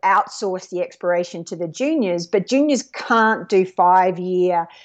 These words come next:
terrain scale exploration. The market won't respond to it. The market responds, as we all know, to drill results. So you're kind of forced to either go back to the same piece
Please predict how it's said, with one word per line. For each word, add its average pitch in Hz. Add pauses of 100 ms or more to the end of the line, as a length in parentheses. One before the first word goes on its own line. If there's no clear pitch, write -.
(140)
terrain 180
scale 170
exploration. 190
The 202
market 214
won't 233
respond 180
to -
it. -
The -
market 196
responds, 180
as 165
we 180
all 180
know, 170
to 165
drill 233
results. 185 (300)
So -
you're 240
kind 294
of -
forced 254
to 214
either 196
go 190
back 175
to -
the 170
same 208
piece 196